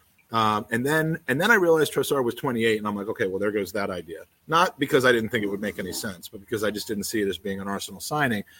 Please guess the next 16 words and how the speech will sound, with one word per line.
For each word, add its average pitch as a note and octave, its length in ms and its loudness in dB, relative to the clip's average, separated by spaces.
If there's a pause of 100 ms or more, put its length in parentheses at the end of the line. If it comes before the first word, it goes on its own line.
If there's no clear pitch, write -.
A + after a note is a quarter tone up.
which C#3+ 220 2
was C#3+ 120 6
short-sighted E3+ 720 2
because A#2 500 -2 (220)
we F3 120 4
don't D#3+ 140 -2
need C#3 220 4
everybody A#2+ 500 0
to - 80 -18
be D3+ 140 -10
under G#2 200 -4
<laughs> - 120 -12
twenty-three, A#2 680 -4
and C#3 100 -2
twenty-eight F#3 480 4
is, D#3+ 240 6